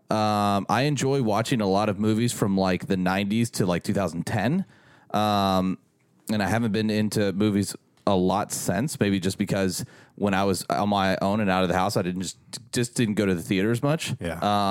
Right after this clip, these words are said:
Speaker 1: Um, but, um, yeah, television shows are more of, of my thing. And I do, I do go towards the more cinematic television shows. Like, it's, like, hard comedy and, like, extremely cinematic stuff.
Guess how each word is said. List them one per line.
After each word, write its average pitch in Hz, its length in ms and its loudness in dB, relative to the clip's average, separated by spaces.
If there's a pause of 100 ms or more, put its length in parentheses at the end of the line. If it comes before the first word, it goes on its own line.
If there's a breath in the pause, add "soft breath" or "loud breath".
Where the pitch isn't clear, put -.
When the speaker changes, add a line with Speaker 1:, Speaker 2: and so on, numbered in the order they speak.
(100)
Speaker 1:
Um, 90 160 -2
but, 117 320 -2 (680 loud breath)
um, 113 580 0 (100)
yeah, 110 200 0
television 123 560 -2
shows 87 300 0
are 95 180 2
more 98 320 2
of, 92 360 -2
of 92 220 0
my 95 180 2
thing. 92 480 -4 (400 soft breath)
And 127 100 2
I 135 60 0
do, 131 340 2
I 117 80 2
do 120 220 2
go 120 220 0
towards 117 380 0
the 120 60 0
more 107 160 2
cinematic 101 580 0 (160)
television 104 440 2
shows. 92 240 0
Like, 92 220 0 (360 loud breath)
it's, 104 140 0
like, 95 160 0
hard - 300 -2
comedy 131 420 0
and, 101 100 2
like, 101 220 0
extremely 120 560 -2
cinematic 107 520 0
stuff. 120 340 -2